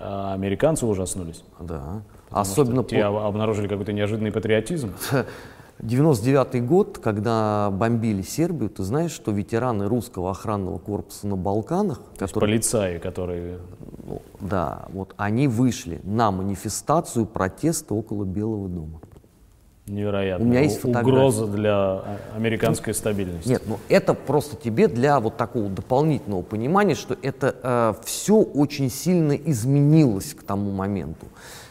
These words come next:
Speaker 2: Н Т Совские старики уже никого никуда не отправляли, и главная задача была, это они мне лично говорили,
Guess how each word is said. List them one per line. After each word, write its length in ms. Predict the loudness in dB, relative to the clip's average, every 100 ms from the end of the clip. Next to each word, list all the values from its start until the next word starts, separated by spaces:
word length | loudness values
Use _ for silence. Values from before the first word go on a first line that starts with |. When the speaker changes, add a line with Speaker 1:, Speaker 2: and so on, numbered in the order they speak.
| -6
Speaker 2:
Н 120 | 0
Т 160 | 2 2
Совские 340 | 0 0 0
старики 400 | 0 0 0 0
уже 220 | 0 2
никого 420 | 0 0 2 4 2
никуда 460 | 0 0 0 2
не 160 | 2 0
отправляли, 580 | -2 0 2 4 4 2
и 60 |
главная 580 | 0 0 0 0 -2 -2
задача 540 | -2 0 2 0 -2
была, 240 | -4 -2 -2
это 180 | 0 0
они 140 | 2
мне 160 | 2 4
лично 560 | 6 6 4 -2 -4
говорили, 580 | -2 -2 -2 -2 -6